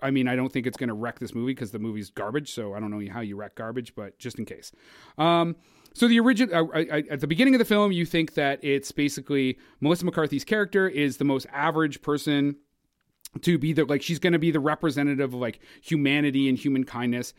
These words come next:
And James Corden is actually playing the A I that is going to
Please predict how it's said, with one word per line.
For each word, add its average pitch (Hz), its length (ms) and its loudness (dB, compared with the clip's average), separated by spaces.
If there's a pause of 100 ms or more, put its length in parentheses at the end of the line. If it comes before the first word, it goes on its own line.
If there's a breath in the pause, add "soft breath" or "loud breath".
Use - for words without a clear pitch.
(300 soft breath)
And 131 140 0
James 151 260 2
Corden 151 320 2
is 135 160 0
actually 131 300 -2
playing 135 640 0 (300 soft breath)
the 131 540 2 (120)
A 151 180 2
I 127 440 0 (280 soft breath)
that 135 200 0
is 135 160 0
going 139 380 2
to 123 640 0